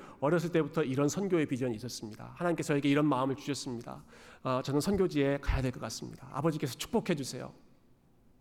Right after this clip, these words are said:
예, 구구절절 본인의 진심을 담아서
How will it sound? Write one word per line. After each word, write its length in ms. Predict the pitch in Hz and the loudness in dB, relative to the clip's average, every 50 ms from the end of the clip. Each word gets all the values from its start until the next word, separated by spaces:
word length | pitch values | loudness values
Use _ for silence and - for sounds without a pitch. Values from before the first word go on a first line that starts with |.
| _ _ _ _ _ - - 135 | _ _ _ _ _ -18 -12 -12
예, 80 | 120 - - - - - - - | -12 -12 -14 -20 -20 -20 -8 -2
구구절절 760 | 196 202 202 262 254 214 196 190 180 208 220 196 160 - | 0 4 4 4 6 6 4 4 4 4 2 2 0 0
본인의 300 | - 165 175 180 185 180 | 2 4 6 6 4 4
진심을 360 | 175 170 175 170 180 175 170 156 | 4 2 2 4 4 4 4 2
담아서 580 | 143 143 143 147 143 - 180 208 240 - - | 2 2 2 2 2 2 0 0 0 -2 -8